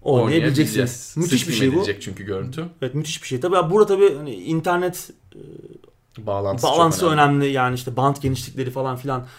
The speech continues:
Speaker 1: Sunucuların yakınlığı. Hani senin yüz megabit bağlantın olsa
Speaker 2: Hı hı.
Speaker 1: sunucu Amerika'daysa
Speaker 2: Evet.
Speaker 1: Türkiye'den yine bir anlamı yok. Yani
Speaker 2: Hı hı.
Speaker 1: onların yakın olması en azından Avrupa'ya veya Türkiye'ye sunucular açılması gerekecek.
Speaker 2: Evet.
Speaker 1: Bizim için bir anlam ifade edebilmesi için. Burada tabii Microsoft'un Azure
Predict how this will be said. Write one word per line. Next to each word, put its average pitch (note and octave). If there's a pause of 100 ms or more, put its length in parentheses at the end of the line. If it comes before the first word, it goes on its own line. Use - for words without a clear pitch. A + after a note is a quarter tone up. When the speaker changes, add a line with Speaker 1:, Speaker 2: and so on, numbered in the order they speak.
(160)
Speaker 1:
Sunucuların D3
yakınlığı. D3+
Hani B2
senin C#3
yüz C#3+
megabit D3+
bağlantın D3
olsa D#3+
Speaker 2:
Hı G#2+
hı. G#2+
Speaker 1:
sunucu D3+ (240)
Amerika'daysa C#3+
Speaker 2:
Evet. D#3+
Speaker 1:
Türkiye'den C#3+
yine D3
bir C#3
anlamı B2+
yok. D#3
Yani C3+
Speaker 2:
Hı B2+
hı. B2+
Speaker 1:
onların C#3
yakın C3+
olması C3+ (180)
en F#3+
azından D#3+
Avrupa'ya C#3+
veya C#3
Türkiye'ye C3 (360)
sunucular B2+
açılması B2 (120)
gerekecek. B2 (240)
Speaker 2:
Evet. G2+
Speaker 1:
Bizim D3+
için C3
bir C3
anlam B2+
ifade B2+
edebilmesi B2+
için. G#3+ (480)
Burada E3+
tabii F#3
Microsoft'un D#3+
Azure D#3